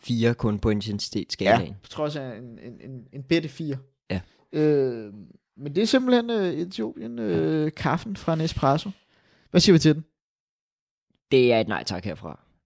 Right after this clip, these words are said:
Speaker 1: Øh, jeg synes faktisk, den er, jeg synes faktisk, den er, er virkelig ringe, hvis jeg skal være ærlig.
Speaker 2: Ja.
Speaker 1: Øhm, så, øh, det, det, <laughs> nu kan man i hvert fald høre, at det ikke er sponsoreret.
Speaker 2: <laughs>
Speaker 1: Altså, fordi, ah, men jeg vil sige, det er ikke mig, fordi jeg ved ikke, intensitet, jeg ved faktisk ikke, hvad intensitet betyder nu.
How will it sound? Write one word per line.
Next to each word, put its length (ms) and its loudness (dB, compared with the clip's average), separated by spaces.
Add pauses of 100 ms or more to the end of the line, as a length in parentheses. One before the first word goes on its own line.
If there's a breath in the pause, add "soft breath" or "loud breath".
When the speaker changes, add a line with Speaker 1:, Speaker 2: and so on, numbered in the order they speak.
(140)
Speaker 1:
Øh, 680 2
jeg 80 -2
synes 200 -2
faktisk, 360 4
den 180 4
er, 220 2
jeg 100 0
synes 160 -4
faktisk, 340 4
den 160 0
er, 420 0
er 60 -4
virkelig 360 0
ringe, 320 -4 (100)
hvis 140 -6
jeg 80 0
skal 140 -4
være 180 0
ærlig. 240 -6 (180)
Speaker 2:
Ja. 80 2
Speaker 1:
Øhm, 480 0 (420 soft breath)
så, 140 -4
øh, 380 -2 (240)
det, 240 -2
det, 220 2
<laughs> 100 -2
nu 120 0
kan 80 4
man 80 4
i 60 6
hvert 120 4
fald 120 2
høre, 100 8
at 40 8
det 60 6
ikke 100 4
er 40 2
sponsoreret. 540 2 (220 loud breath)
Speaker 2:
<laughs> 220 12
Speaker 1:
Altså, 360 12
fordi, 300 10 (320 loud breath)
ah, 140 6
men 240 6 (320)
jeg 120 8
vil 80 8
sige, 260 4
det 140 6
er 40 10
ikke 120 8
mig, 340 4
fordi 400 -2
jeg 80 6
ved 100 10
ikke, 140 6 (320)
intensitet, 760 4
jeg 80 6
ved 140 2
faktisk 280 6
ikke, 140 2
hvad 100 2
intensitet 580 0
betyder 500 0
nu. 220 0